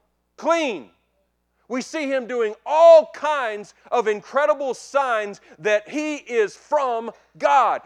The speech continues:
He has the power of God. He has the authority of God. And people are no doubt during this time flocking to him, and they are seeing him.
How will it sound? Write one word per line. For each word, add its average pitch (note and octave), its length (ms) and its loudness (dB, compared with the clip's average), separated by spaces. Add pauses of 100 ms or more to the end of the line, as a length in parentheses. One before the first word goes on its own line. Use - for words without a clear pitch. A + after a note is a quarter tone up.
(100)
He C#4+ 180 -6
has A#3+ 240 0
the F3+ 120 -6
power D4+ 540 0
of D3 140 -10
God. C#3+ 400 0 (140)
He C#4+ 100 -8
has B3+ 140 2
the G#3 120 -4
authority C4 580 4
of D#3+ 160 -6
God. D3+ 380 0 (180)
And G#3+ 220 -4
people B3 420 -6
are F3+ 140 0
no C4 280 2
doubt A3 360 -4 (180)
during C4 240 -4
this A#3 180 -6
time G#3+ 320 -4 (200)
flocking C4 560 -4
to F#3 100 -4
him, E3 320 -10 (160)
and F#3+ 140 -4
they B3+ 120 2
are G#3 140 0
seeing C#4 500 -10
him. D#3 300 -10